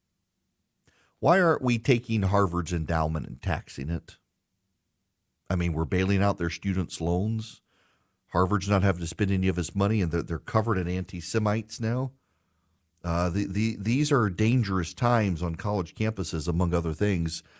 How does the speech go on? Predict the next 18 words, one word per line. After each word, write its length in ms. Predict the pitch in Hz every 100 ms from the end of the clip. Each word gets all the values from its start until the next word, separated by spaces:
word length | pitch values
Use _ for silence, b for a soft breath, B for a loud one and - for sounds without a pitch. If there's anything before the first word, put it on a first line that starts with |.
| b b
You've 180 | 110
got 320 | 110 101 90 -
students 520 | - 120 113 101 -
at 80 | -
Harvard 520 | - 117 92 90 85
marching 460 | 87 104 - 104
in 80 | 92
the 80 | 80
streets, 420 | - 120 110 -
chanting 400 | - 104 87 85
"Death 220 | 82 92
to 120 | - 90
the 60 |
Jews" 360 | 76 117 113 87
at 80 | 78
this 140 | 110
point, 280 | - 78 67
basically. 500 | 69 69 80 92